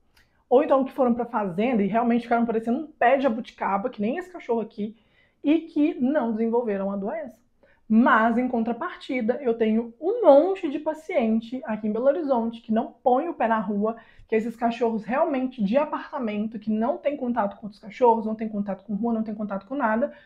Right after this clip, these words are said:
que tem a doença do carrapato. E como assim existe a doença do carrapato pra esse tipo de cachorro? O carrapato, gente, pode vir de muitas formas. Pode vir no seu sapato, ele pode vir com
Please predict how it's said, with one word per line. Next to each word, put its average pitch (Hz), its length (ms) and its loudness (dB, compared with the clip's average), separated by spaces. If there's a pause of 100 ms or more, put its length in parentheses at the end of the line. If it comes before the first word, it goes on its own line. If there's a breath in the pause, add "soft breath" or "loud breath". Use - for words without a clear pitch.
(220 loud breath)
que 330 180 -8
tem 330 300 -12
a 330 40 -8
doença 311 260 -10
do - 60 -20
carrapato. 339 640 -8 (340 soft breath)
E - 60 -12
como 403 360 -2
assim 320 480 -4
existe 226 340 -4
a - 20 -4
doença 226 220 -2
do 214 100 -8
carrapato 226 440 -2
pra 226 100 -6
esse 220 80 -12
tipo 196 120 -12
de - 80 -20
cachorro? 214 440 -6
O - 80 -20
carrapato, 311 580 -2
gente, 208 280 -2
pode 240 280 -4
vir 254 220 -4
de 269 180 -6 (220)
muitas 302 580 2
formas. 185 380 -2 (400 loud breath)
Pode 330 200 4
vir 277 140 2
no 247 60 0
seu 233 160 0
sapato, 208 760 0 (240 loud breath)
ele 277 180 4
pode 277 340 2
vir 240 420 0
com 226 400 0